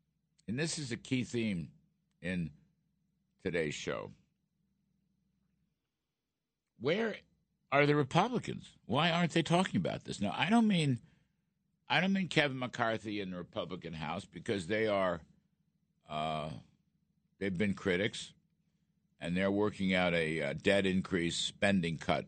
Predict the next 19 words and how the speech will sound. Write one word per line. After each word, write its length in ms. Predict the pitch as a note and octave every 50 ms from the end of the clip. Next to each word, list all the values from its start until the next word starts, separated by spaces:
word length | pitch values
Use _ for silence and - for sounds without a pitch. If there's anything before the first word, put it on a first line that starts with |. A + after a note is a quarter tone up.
| - _
package, 560 | - F2+ D2+ C#2 C#2+ - D2 D2+ - - - - _ _ _ _ _ _ _ _ _ _ _ _ _ _ _ _ _ -
although 240 | D2 C#2+ E2 F2+ F2+
they've 220 | E2 F#2+ F#2 F#2+
got 160 | F2+ G2+ F2+
a 40 | E2+
lot 240 | E2+ F2+ F#2 F#2 F2
of 120 | E2+ F2
other 20 | D#2+
things 380 | - - F#2 F2+ F2 D2+ -
to 60 | - A#1
do. 360 | G1+ E2+ G2 F#2 D#2 C#2+ C#2+ - - - _ _ _ _ _ _ _ _ _ _ _ _ _ _ _ _ _ _ _ _ _ _ _ _ _ _ _ _ _ _ _ _ _ _ _ _ _ _ _ _
We'll 80 | - C2+
talk 280 | - - F#2+ F2+ F2+ -
about 300 | D2 D#2 D#2+ D#2+ D#2+ -
that 180 | F2 E2 D2+
with 120 | C#2 D2+ -
Senator 280 | - F#2+ E2+ D#2 D2+
Kevin 360 | C#2+ - - D#2+ D#2 D2+ C#2+
Cramer, 440 | C#2 - F#2+ E2 E2 D#2 D2 D#2 D#2